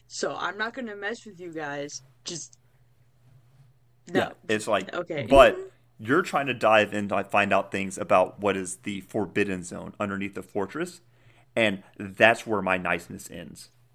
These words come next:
Speaker 2: And we're just kinda like, "Look, you, just, just find out what's going on, and just, just tell us, communicate with us, we can try and work this out." And basically,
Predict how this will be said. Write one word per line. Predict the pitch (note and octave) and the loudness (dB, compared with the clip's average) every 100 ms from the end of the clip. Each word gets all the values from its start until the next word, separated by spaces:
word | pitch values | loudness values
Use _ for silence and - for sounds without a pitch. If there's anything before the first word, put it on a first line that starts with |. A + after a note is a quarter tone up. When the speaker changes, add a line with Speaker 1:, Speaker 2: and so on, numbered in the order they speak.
| _ _ _ - | _ _ _ -6
Speaker 2:
And | A2 G#2+ | -6 -4
we're | A2+ | -8
just | A2 - | -8 -6
kinda | A2 | -2
like, | F#2+ A2 | -2 -4
"Look, | F#2 F2 - | -8 -8 -10
you, | B2 - _ _ _ _ - | -12 -12 _ _ _ _ -14
just, | C3+ C3+ - | -6 -6 -4
just | C3+ - _ _ - | -10 -12 _ _ -4
find | E3 C#3+ | -2 0
out | C3 | 0
what's | A#2+ A2+ - | -2 -4 -6
going | G2+ G2 F#2 | -6 -4 -4
on, | F2 E2+ F2 _ _ _ - | -4 -6 -8 _ _ _ 0
and | G#2 F#2 F#2 F2 | 2 2 -2 -8
just, | G#2 - - | -10 -10 -14
just | G#2 F#2+ - | -14 -14 -6
tell | - D#3+ D3 | 0 2 2
us, | C#3+ - - _ _ - | 0 -6 -14 _ _ -8
communicate | A2+ A2+ G#2+ G2+ G2+ | -4 -4 -2 -2 -2
with | G2+ | -4
us, | G2+ - | -4 -6
we | G#2 | -8
can | F#2+ F#2 | -8 -6
try | G2+ G2 | -2 -2
and | F#2+ | -4
work | F#2+ | -10
this | G2 - | -12 -4
out." | F#2 F2+ F#2 - _ _ _ _ _ _ _ | 0 0 0 -8 _ _ _ _ _ _ _
And | B2 A2+ A2 | -2 -2 0
basically, | A#2 D#3 E3+ - A2+ A2 G2+ G2 | -2 0 -4 -6 -2 -2 -2 -6